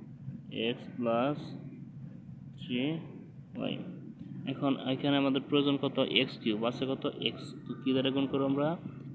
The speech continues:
এক্স স্কয়ার দ্বারা, এক্স স্কয়ার দ্বারা গুণ করলে এক্স কিউব, এক্স স্কয়ার দ্বারা থ্রি ওয়াই কে গুণ করলে হচ্ছে প্লাসে প্লাসে প্লাস থ্রি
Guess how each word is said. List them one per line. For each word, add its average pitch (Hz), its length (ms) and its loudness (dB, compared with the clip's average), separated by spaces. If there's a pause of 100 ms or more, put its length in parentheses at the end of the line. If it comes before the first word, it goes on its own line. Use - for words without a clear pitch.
এক্স 131 140 0 (160)
স্কয়ার 131 320 6
দ্বারা, 110 220 2
এক্স - 120 -4 (100)
স্কয়ার 131 240 4
দ্বারা 131 200 6
গুণ 135 100 6 (100)
করলে 131 180 2 (260)
এক্স 123 160 -2 (120)
কিউব, 104 300 -2 (500)
এক্স 131 140 2 (120)
স্কয়ার 139 260 4
দ্বারা 139 240 2
থ্রি 147 140 0 (120)
ওয়াই 139 220 4
কে 131 160 4
গুণ 127 200 4
করলে 123 260 2
হচ্ছে 123 260 0 (480)
প্লাসে 131 360 4 (100)
প্লাসে 120 380 2 (200)
প্লাস 123 440 6 (560)
থ্রি 143 200 4